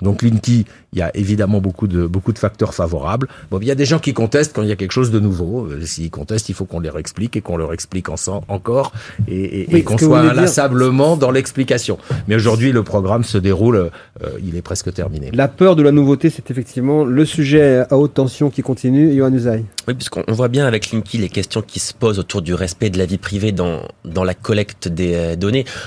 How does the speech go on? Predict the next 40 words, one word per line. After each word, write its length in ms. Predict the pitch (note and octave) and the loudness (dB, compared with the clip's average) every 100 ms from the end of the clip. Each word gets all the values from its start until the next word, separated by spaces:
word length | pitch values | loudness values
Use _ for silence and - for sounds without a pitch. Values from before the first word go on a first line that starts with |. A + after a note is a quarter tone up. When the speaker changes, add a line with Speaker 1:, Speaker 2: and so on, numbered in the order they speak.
| - | -10
Speaker 3:
Un, 220 | - F#2+ | -6 -2
un 40 | |
autre 180 | G#2 G2 | 0 0
exemple, 380 | G#2+ G2 A2 F#2 | -4 -2 -2 -4
évidemment, 560 | F2 F#2+ F#2 G2 F2+ D2+ - _ _ - - | -4 -2 -2 -2 -2 -6 -12 _ _ -20 -20
qu'on 300 | - - E2+ | -18 -12 -8
a 80 | E2+ | -8
connu 400 | - G2+ G2+ E2+ | -2 -2 -2 -4
ces, 240 | - E2+ | -6 -6
ces 160 | - F2 | -4 -2
dernières 460 | F2+ F2+ F#2 G2 | -2 0 0 0
heures, 240 | C3 A2 - | 0 -2 -6
c'est 280 | - G2 F2+ - - - - | -4 -2 -4 -8 -14 -12 -2
l'affaire 460 | F#2 F2 G#2 F#2+ | -2 0 -2 -4
qui 220 | - - | -6 -4
est 40 | F#2 | -2
liée 200 | F#2 F#2+ | 0 0
à, 140 | F2 | 0
à 60 | - | -2
Benjamin 380 | F2 F#2 F#2 F#2 | -2 0 0 0
Griveaux 400 | F2 F#2 F#2+ C#3+ | -2 -2 0 -2
et 60 | A#2+ | -2
qui 180 | - | -2
renvoie 380 | G#2 A#2+ B2+ F3+ | -2 0 0 0
là 100 | D3+ | 0
aussi 300 | B2+ - G3 | -2 -4 -4
à 40 | B2+ | -4
la 80 | |
préservation 680 | A2+ - C3 B2+ B2+ - F3+ | -4 -2 -2 -2 -4 -4 -2
de 80 | D3 | 0
la 80 | A#2 | 0
vie 120 | A#2 | 0
privée, 360 | - A#2+ C#3+ D#3 - - | -2 -2 -2 -4 -12 -16
toujours 300 | - D#3+ F#3 | -6 -2 -2
dans 80 | D#3+ | 0
le 80 | C3 | -2
cadre 180 | C#3 C#3+ | -2 -4
du 120 | C3+ | -2
numérique. 340 | C#3 D#3+ D#3 | 0 0 0
Alors, 160 | A2+ A2+ | 0 -2